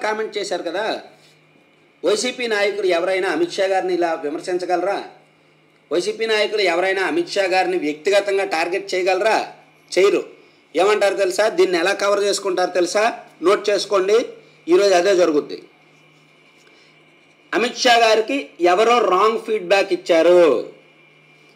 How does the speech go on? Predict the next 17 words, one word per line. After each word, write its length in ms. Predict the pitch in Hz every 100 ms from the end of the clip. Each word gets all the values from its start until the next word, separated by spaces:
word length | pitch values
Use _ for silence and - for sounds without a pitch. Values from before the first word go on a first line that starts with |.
| _ _
ఆయన 300 | 175 208 240 247 -
తెలియక 400 | 196 220 247 254 240 214
మాట్లాడారు. 760 | 208 208 202 190 180 175 190 180 139 98 - - _ _ _ _ _ -
అమిత్ 300 | 165 226 233
షా 100 | 240 233
గారికి 300 | 226 220 240 269 165 180
ఆంధ్రప్రదేశ్లో 840 | 233 233 233 226 220 226 - 220 220
ఉన్న 100 | 220 214 151
బీజేపీలో 640 | 196 202 233 226 226 226 226 220
ఉన్న 140 | 214 180 180
కొంతమంది 540 | 185 220 247 240 240 226
నాయకులు 340 | 220 220 233 220
wrong 240 | 208 214 -
feedback 400 | 202 175 190 180
ఇచ్చారు. 440 | 170 180 170 180 185 139 - - _ _ _ _ _ _ _
చంద్రబాబు 580 | - 185 233 233 240 226 220
మనుషులు 340 | 202 220 233